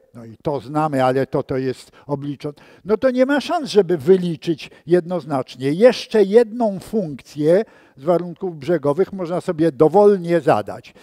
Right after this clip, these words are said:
Także widać, że, e, tych rozwiązań jest bardzo dużo. Także nie ma żadnych szans na to, żeby, żeby jakoś, yy,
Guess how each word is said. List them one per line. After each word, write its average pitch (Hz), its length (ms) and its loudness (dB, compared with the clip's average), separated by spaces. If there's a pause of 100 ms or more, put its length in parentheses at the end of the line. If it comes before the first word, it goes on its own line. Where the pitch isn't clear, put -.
(140)
Także 143 320 -4
widać, 160 640 -2 (280)
że, 180 180 2
e, 185 200 4 (800)
tych - 180 -2
rozwiązań 190 840 0 (200)
jest 175 240 0
bardzo 190 580 2
dużo. 117 480 -6
Także 135 360 -8
nie 202 140 0
ma 226 200 0
żadnych 226 580 0
szans 156 460 -6
na 135 260 -4
to, 196 260 -2 (500)
żeby, 170 540 2 (380)
żeby 165 440 0
jakoś, 160 580 0 (320)
yy, 151 840 0